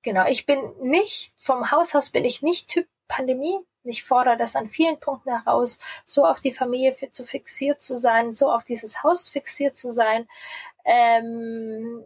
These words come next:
ich bin gerne auch Typ, äh, alle zusammen auf einer Wiese rumhängen, Menschen spüren, Menschen riechen, Menschen,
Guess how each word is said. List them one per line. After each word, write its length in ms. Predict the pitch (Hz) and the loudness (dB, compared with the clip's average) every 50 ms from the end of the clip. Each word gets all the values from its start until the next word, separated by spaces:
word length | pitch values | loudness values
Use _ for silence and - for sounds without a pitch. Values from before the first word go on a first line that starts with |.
| - | -18
ich 220 | 233 - - - _ | -14 -14 -16 -8 _
bin 360 | - 254 240 247 247 233 220 | -2 -2 0 -2 -4 -6 -4
gerne 480 | - 240 247 254 277 285 277 262 - - | 0 2 2 4 4 4 2 2 2 2
auch 160 | 233 226 - | 0 -2 -4
Typ, 360 | - - - 285 254 - - - - | -8 -6 -4 -4 -4 -6 -8 -6 0
äh, 240 | - 226 233 226 - - | 2 4 4 4 4 2
alle 240 | - 226 262 269 269 | 2 2 2 2 2
zusammen 380 | - - 233 - 233 220 226 | 0 -4 0 0 0 0 0
auf 180 | - 233 - - | -2 -4 -4 -6
einer 140 | 233 220 220 | -8 -6 -2
Wiese 280 | 262 294 302 - 294 | -2 0 2 2 2
rumhängen, 680 | 254 247 269 269 277 269 226 - 254 262 269 294 320 359 - _ - - - - - - - - | 4 4 4 2 2 0 0 2 2 2 2 -2 -6 -8 -12 _ -18 -18 -16 -16 -14 -16 -16 -10
Menschen 440 | - 240 233 247 269 254 - 262 240 | -4 0 0 0 2 2 0 0 0
spüren, 680 | 233 - - - - 254 262 294 302 294 277 277 262 262 | 0 0 0 -2 -2 0 4 6 6 6 4 2 -2 0
Menschen 440 | 254 240 240 240 233 - - 254 240 | -2 -2 -2 -2 -4 -4 -4 -4 -6
riechen, 640 | 226 220 254 269 285 269 - - 269 247 247 247 | -6 -4 -2 -2 -2 -2 -2 -2 -4 -4 -4 -2
Menschen, 800 | 240 226 226 233 240 - - - 247 233 226 226 226 220 220 208 | -2 -2 -2 -2 -4 -4 -4 -4 -6 -10 -10 -10 -12 -12 -14 -16